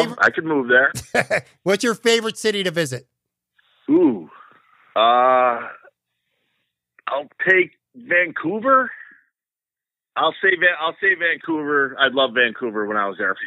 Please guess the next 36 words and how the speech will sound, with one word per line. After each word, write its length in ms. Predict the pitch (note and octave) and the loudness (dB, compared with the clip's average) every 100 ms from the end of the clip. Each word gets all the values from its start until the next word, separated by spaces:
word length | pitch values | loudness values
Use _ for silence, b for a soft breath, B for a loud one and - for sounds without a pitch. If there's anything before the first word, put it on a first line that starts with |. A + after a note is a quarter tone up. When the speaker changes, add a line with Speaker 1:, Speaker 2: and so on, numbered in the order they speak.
| F#2+ | -12
Speaker 2:
the 80 | F#2 | -14
Olympics, 360 | F#2 G2 F#2 - | -8 -6 -6 -2
but, 160 | G2+ F#2 - | -2 -2 -6
you 80 | A2 | -8
know, 60 | - _ | -8 _
hey, 540 | G2 - - _ - - _ _ | -4 -4 -6 _ -14 -14 _ _
you 80 | A#2 | -8
know, 320 | D#2 D2 F2+ - _ _ | -8 -10 -14 -20 _ _
New 200 | - E2+ A2+ | -6 2 6
York 280 | C3 C#3+ C3+ | 8 6 6
is 100 | A#2 | 6
awesome. 360 | C3 D#3+ - - _ _ | 6 4 -2 -16 _ _
You 120 | - A2 | 0 2
know 80 | C#3 | 4
what 120 | B2+ | 0
I 40 | |
mean? 200 | C3+ D#3+ | -2 -6
It's 80 | D3 | -8
New 80 | C3+ | -4
Speaker 1:
Yeah. 60 | C#3+ | -2
Speaker 2:
York. 220 | A#2+ - - F#2+ | -2 -6 -12 -4
So. 60 | |
Speaker 1:
Yeah. 160 | A2 F#2+ F#2+ _ _ _ _ _ _ | -4 -4 -12 _ _ _ _ _ _
Who 260 | F3 G#3+ B3 | 0 0 2
is 400 | A3 G#3+ G3+ - | 2 0 -2 -8
the 140 | E3+ E3+ | -4 -2
most 460 | F3 G3+ G#3+ - - | 2 0 0 -8 -4
entertaining 840 | F3+ G#3 G3+ F#3 F#3 F#3 F3+ F3 - _ _ | -2 -2 -2 -2 0 0 -2 -4 -10 _ _
fellow 380 | G3 F#3 G#3 G3+ | 0 2 2 0
Buffalo 540 | D#3+ F#3 F#3+ G#3+ G3 F#3 | -2 0 0 0 -4 -4
sports 480 | - F#3+ F#3 E3+ | -4 0 0 -2
media 320 | E3 E3+ E3 D3+ | -10 -4 -2 0
member 280 | D#3 D3 | 0 0
that 180 | D3 C#3 | -2 -2
you 160 | C#3 C#3 | -2 -2
know? 280 | B2+ G2 | 0 -2